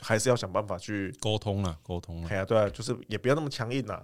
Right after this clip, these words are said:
Speaker 1: 啊，但是我们长辈是刚好运气还不错，都可以接受我们的理财规划。
Speaker 2: 哦。
Speaker 1: 哎，对，对。
Speaker 2: 了解。
Speaker 1: 嗯。
Speaker 2: 所以目前到现在来说，你们的这个投资或者是说资产的规划，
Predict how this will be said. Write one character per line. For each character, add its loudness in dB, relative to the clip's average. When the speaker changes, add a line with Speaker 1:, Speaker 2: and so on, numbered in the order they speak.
Speaker 1:
啊， 4
但 0
是 0
我 0
们 -10
长 -20
辈 -8
是 -8
刚 4
好 2
运 -4
气 -4
还 0
不 -10
错， -6
都 4
可 6
以 2
接 2
受 4
我 4
们 -6
的 0
理 -10
财 0
规 4
划。 6
Speaker 2:
哦。 -4
Speaker 1:
哎， 2
对， 0
对。 2
Speaker 2:
了 -2
解。 -10
Speaker 1:
嗯。 -20
Speaker 2:
所 6
以 6
目 6
前 2
到 4
现 -2
在 2
来 -6
说， -2
你 2
们 -2
的 0
这 0
个 4
投 2
资 0
或 2
者 -6
是 2
说 4
资 0
产 -2
的 -4
规 4
划， 0